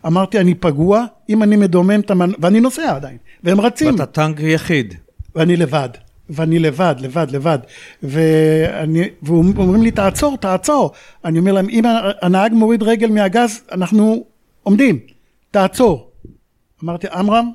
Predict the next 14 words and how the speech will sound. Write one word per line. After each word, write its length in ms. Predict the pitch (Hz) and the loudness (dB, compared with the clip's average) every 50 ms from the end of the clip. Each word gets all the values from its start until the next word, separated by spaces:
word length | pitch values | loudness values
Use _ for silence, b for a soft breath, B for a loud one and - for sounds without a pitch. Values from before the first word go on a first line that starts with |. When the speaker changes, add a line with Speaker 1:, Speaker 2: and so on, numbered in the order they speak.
| - - | -14 -6
Speaker 1:
תעצור." 520 | - 190 170 - - 233 208 156 123 - - _ _ _ _ _ _ _ _ _ _ _ _ _ _ _ _ _ _ _ _ - | -4 -2 -2 0 0 0 0 0 0 -4 -12 _ _ _ _ _ _ _ _ _ _ _ _ _ _ _ _ _ _ _ _ -8
מרגע 360 | 165 165 185 208 208 208 185 | -6 -4 -2 -2 0 0 -2
זה, 220 | 175 202 233 220 214 - | 0 0 0 -2 -2 -2
כל 220 | - 214 214 208 | -2 0 0 0
השאר, 360 | 190 - - 233 220 208 196 - - | 0 0 0 0 0 0 0 -2 -2
עד 180 | 196 202 175 | -2 -2 -2
לאיפה 320 | 190 208 208 202 - 226 196 | -2 -4 -4 -6 -6 -8 -6
שטיפלו 720 | - - 185 175 175 170 175 202 - - 208 220 226 202 | -2 0 2 2 0 0 -2 -4 -2 0 0 0 2 2
בטנק, 440 | 185 196 - 254 254 247 240 - - B B B B | 0 -2 0 0 0 0 0 -2 -6 B B B B
זה 160 | - 151 147 | -8 -4 0
היה 120 | 175 185 185 | 0 2 2
בגרירה 720 | 165 180 170 156 151 156 147 175 165 180 202 214 214 202 170 | 2 2 0 2 0 0 0 2 2 4 4 4 2 2 0
וב-, 260 | 180 180 175 170 156 170 165 160 160 147 B B B B B B B 175 | 0 -2 -2 0 0 0 2 2 0 0 B B B B B B B -6
אה, 400 | 175 165 160 160 160 160 160 | -2 0 0 2 2 2 2